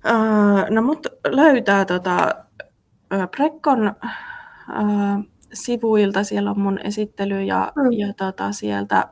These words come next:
Speaker 1: pystyy varaamaan mulle myös aikoja.
Speaker 2: Mm.
Speaker 1: Ja tota, sitten mulla on, ää, on myös Facebookissa tämmönen psykologipalvelu Mielen Viita, jonka, ää, jonka kautta teen myös Prekkoon, niin,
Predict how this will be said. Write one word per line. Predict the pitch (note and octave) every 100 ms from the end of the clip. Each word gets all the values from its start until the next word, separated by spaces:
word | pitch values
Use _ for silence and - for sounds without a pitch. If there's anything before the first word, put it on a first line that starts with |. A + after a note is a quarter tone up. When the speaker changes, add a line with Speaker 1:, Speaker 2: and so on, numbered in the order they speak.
| _
Speaker 1:
pystyy | G#3 G#3 - G3
varaamaan | G3 G3+ G3 G3+ G3+ G3+ - _ -
mulle | G3+ G3+ F#3+
myös | G#3+ G#3+ -
aikoja. | - A#3+ - B3 B3 _ _ - -
Speaker 2:
Mm. | C#4+ A#3+ A#3+ -
Speaker 1:
Ja | G#3 G3+
tota, | F#3+ F#3+ - F#3 F#3+ F#3 F#3 F#3+ - _ -
sitten | - G#3 - G3
mulla | G3+ G3 F#3 F3+
on, | F#3 F3+ F3+ F3+ - - _ _ _ _ _ _
ää, | - G3+ G3+ - G3 - -
on | F#3+
myös | G3 F3+ F3+
Facebookissa | F3+ F3+ F3+ G#3 - - -
tämmönen | - G#3+ G#2 G3
psykologipalvelu | - G#3 G3+ G3 G3 F#3+ G3 G3 F#3+
Mielen | G3 G3+ G3 F#3+
Viita, | G3+ G3+ G3 F#3
jonka, | F#3 F#3+ F#3 - _ -
ää, | G#3 G#2+ G#2+ - -
jonka | F#3+ F#3
kautta | F#3 G#3+ F#3 F#3+ -
teen | - - -
myös | - B3 -
Prekkoon, | A#3+ A#3 - - G#3
niin, | G3 G3+